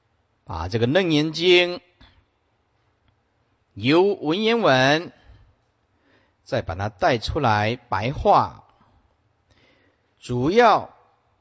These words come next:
是给各文化水平初参、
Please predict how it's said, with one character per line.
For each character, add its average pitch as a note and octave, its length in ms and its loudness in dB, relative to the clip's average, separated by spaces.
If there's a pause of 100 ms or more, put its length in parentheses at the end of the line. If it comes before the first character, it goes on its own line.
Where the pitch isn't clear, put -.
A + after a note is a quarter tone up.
(120)
是 - 360 -8
给 F#2+ 380 -10 (240)
各 A3+ 340 4 (380)
文 D#3 380 0
化 A3 320 2 (920)
水 - 460 -2
平 C3+ 480 0 (560)
初 A3+ 240 -4
参、 G3+ 400 0